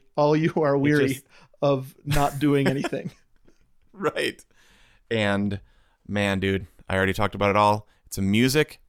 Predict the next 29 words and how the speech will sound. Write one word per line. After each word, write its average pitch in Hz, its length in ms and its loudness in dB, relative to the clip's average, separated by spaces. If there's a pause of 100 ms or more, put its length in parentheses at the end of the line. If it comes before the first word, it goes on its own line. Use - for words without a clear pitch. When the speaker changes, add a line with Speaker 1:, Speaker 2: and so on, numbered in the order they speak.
(100)
Speaker 2:
video 131 640 2 (320)
Speaker 1:
Yep. 147 280 -2
Speaker 2:
about 101 220 2
somebody 104 340 0
I 101 80 2
can 104 140 -6
relate 98 340 0
to. 95 380 -4 (540)
Love 90 300 -6
it. - 220 -6
So - 160 -8
I 92 120 0
vote 90 220 -2
for 90 200 -4
it. - 140 -6 (200)
Speaker 1:
Yeah, 165 200 2
it 127 60 -8
hits 196 220 -2
all 180 200 2
of 156 120 -2
your, 147 320 -2 (340)
it 147 80 -8
hits 170 180 -4
all 156 200 0
of 135 100 -4
your 143 160 -2
requirements. 135 800 -6 (500)
Speaker 2:
Yep. 123 140 -6 (720)
Speaker 1:
Um, 147 360 0